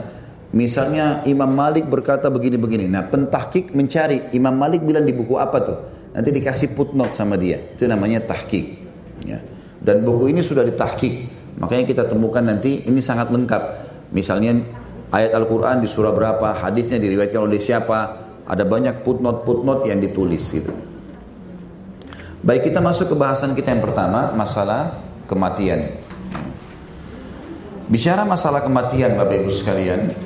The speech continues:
<clears throat> Ada hal yang harus kita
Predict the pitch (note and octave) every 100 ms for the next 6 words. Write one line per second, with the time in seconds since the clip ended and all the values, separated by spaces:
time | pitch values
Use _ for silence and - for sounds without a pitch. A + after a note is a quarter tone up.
0 | - C#3+ C#3+ B2+ G2+ E2 - - - -
1 | - - - - - - - - - -
2 | - - - F#3 - - - - - -
3 | - - - - - - C3+ E3+ F3+ F3
4 | E3+ F3+ E3+ D3 B2 C3 D3+ D3+ - -